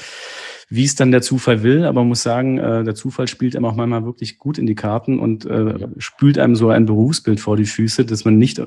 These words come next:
Speaker 1: also muss ich zugeben, nicht auf dem Schirm hatte und da einem dann so tolle, ja, in so einen tollen Beruf, äh, offenbart. Also, ja,
Speaker 2: Ja.
Speaker 1: und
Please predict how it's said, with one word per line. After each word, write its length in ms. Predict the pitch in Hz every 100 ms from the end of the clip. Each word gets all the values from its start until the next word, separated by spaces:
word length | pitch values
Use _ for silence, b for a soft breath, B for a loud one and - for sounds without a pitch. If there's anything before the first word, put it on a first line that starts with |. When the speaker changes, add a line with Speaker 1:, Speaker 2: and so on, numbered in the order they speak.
| -
Speaker 1:
also 140 | 95
muss 180 | 98 101
ich 80 | -
zugeben, 360 | - 120 107
nicht 180 | 113 120
auf 80 | 95
dem 100 | 101
Schirm 300 | - 123 135
hatte 240 | 117 127
und 160 | 107 101
da 80 | 110
einem 200 | 104 101
dann 180 | 101
so 260 | 98 110 135
tolle, 460 | 139 117 117 117 117 B B B B B
ja, 100 | 139
in 120 | 127 107
so 80 |
einen 80 | 117
tollen 260 | 117 120 117
Beruf, 440 | 107 120 127 - 110
äh, 20 |
offenbart. 1040 | 98 101 - - - 101 90 90 98 -
Also, 380 | - 98 98 101 -
ja, 120 | 107
Speaker 2:
Ja. 60 | 98
Speaker 1:
und 180 | 104